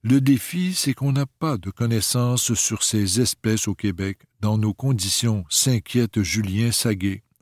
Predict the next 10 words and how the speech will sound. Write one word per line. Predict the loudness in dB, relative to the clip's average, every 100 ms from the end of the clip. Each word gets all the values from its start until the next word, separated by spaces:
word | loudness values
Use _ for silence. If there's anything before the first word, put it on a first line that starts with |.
| _ _ _ _ _ _
Et | 2
souvent, | 2 2 2 0 -2 -8 _ _ _ _ _
les | 0 2 4
ennemis | 4 4 2
naturels | 2 0 0 0 0
de | 0
ces | -2 0 0
insectes | 0 0 -2 -2 -4 -6
ne | -4 -2 -2
sont | -2 -4